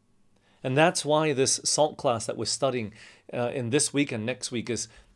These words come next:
is so foundational to our faith, because we're studying conversion and righteousness by faith. What saves us is our faith. And Jesus said to the centurion, "Great is your faith.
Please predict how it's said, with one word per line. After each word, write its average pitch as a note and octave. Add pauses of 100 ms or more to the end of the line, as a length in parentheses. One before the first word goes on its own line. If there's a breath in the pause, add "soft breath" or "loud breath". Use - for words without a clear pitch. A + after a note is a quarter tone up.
is C#3
so D#3+
foundational A#2
to A2+
our A#2
faith, -
because A#2+ (260 loud breath)
we're C3+
studying C#3
conversion C#3 (200 loud breath)
and C3
righteousness C#3
by B2
faith. - (1040 soft breath)
What C3+
saves E3
us G#2+
is C#3
our C#3+
faith. - (320 loud breath)
And D#3
Jesus C#3+
said -
to D3+
the B2
centurion, C3+ (300 loud breath)
"Great G#3
is E3
your C#3
faith. A#2